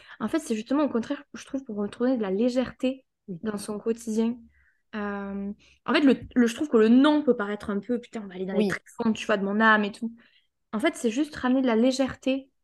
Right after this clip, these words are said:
Speaker 1: et de la compréhension. Parce que je pense qu'on est vraiment dans une génération, euh, où on, on cherche le sens de tout ce qu'on fait, de qui on est, pourquoi on est là, de qu'est-ce que je veux, qu'est-ce que je veux laisser. Et je pense que c'est vraiment à ça que ça va servir.
Speaker 2: Oui.
Speaker 1: C'est, euh,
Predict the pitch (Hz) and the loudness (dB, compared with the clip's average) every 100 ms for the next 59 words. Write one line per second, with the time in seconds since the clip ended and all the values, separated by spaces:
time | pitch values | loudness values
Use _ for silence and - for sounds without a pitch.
0 | - 214 202 202 196 247 254 - 233 226 | -8 -6 -2 -4 -4 -2 -2 0 -2 -2
1 | 240 233 - - - 214 254 285 233 220 | -4 -6 -14 -14 -12 -6 -6 -4 -4 -4
2 | 208 220 247 240 220 208 208 208 202 196 | -2 -2 0 0 -2 -6 -4 -4 -2 -4
3 | 196 254 262 240 226 - 247 269 294 _ | -2 -2 0 -2 -6 -6 -6 -6 -8 _
4 | _ _ _ - 220 208 - 226 214 226 | _ _ _ -8 -4 -4 -2 -2 0 -2
5 | 214 214 - 269 - 233 233 247 226 208 | -2 -4 -2 -2 0 -2 0 0 0 -4
6 | - 285 - 247 233 - 247 277 202 202 | -6 -10 -4 -4 -4 -2 -4 -2 -8 -10
7 | _ _ _ - 277 254 240 226 - - | _ _ _ -4 0 2 2 0 -8 -6
8 | 247 233 220 220 208 202 190 _ _ - | 0 2 2 0 -2 -6 -6 _ _ -2
9 | 269 269 262 233 240 220 226 - - 262 | -2 0 -4 0 -2 0 -4 -6 -8 -8
10 | 262 262 233 233 226 285 285 - - - | -2 0 2 2 0 -4 -6 -20 -20 -20
11 | _ - 220 - 277 269 233 220 226 254 | _ -6 -6 -2 -4 -4 -2 0 2 2
12 | 247 233 240 - 226 214 - 202 208 220 | 2 -2 -8 -6 -4 -6 -8 -10 -8 -8
13 | - _ _ _ _ _ _ _ - 220 | -10 _ _ _ _ _ _ _ -2 -2
14 | 202 | -2